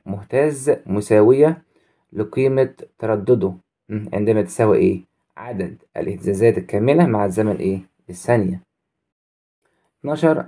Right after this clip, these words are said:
ماذا يحدث عند رقم واحد، وصول كرة بندول أثناء حركتها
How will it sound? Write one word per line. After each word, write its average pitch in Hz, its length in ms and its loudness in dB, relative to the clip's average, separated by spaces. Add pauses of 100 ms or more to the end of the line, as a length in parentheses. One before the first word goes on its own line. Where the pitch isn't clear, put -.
(120)
ماذا 135 300 2
يحدث 139 360 2
عند 147 260 2
رقم 147 500 0
واحد، 139 460 0
وصول 120 520 4
كرة 120 340 4 (140)
بندول 117 600 4
أثناء 117 460 0
حركتها 156 680 -4